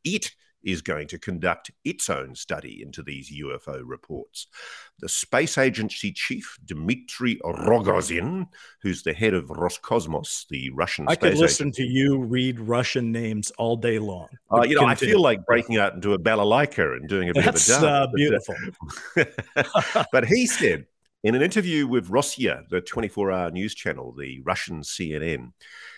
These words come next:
Speaker 1: he said that ninety-nine percent of all these U F O reports were later identified as atmospheric and other physical phenomena. But, but he also acknowledged that, quote, "We might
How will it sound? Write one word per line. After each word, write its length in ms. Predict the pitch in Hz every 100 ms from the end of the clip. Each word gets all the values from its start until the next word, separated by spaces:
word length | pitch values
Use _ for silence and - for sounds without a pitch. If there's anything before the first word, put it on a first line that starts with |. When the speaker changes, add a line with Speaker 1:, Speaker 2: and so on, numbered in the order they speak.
| _
Speaker 1:
he 100 | 120
said 300 | 110 110 98
that 180 | 101 95
ninety-nine 680 | 113 156 254 180 135 120 113
percent 440 | 98 98 - 98 85
of 100 | 78
all 260 | 98 92
these 260 | 67 62 -
U 160 | 62
F 140 | 58 -
O 80 | 62
reports 680 | 60 60 - 62 - - -
were 140 | 76
later 360 | 78 92 87 76
identified 600 | 71 78 73 - 71 71
as 120 | 71
atmospheric 680 | 80 - 78 - 69 65 -
and 80 | 76
other 180 | 73 71
physical 480 | - 80 71 - 67
phenomena. 560 | - 71 82 80 60 - _ _
But, 460 | - 226 - - - _ _ _ _ _ _
but 380 | - 117 - - _ _ _ - - _
he 200 | 98 104
also 480 | 127 147 - 147 131
acknowledged 760 | 117 110 113 90 - - -
that, 220 | 95 -
quote, 380 | - - 104 - - _ _ _ _ _ _ _
"We 240 | 76 85
might 580 | 78 71 95 131 - -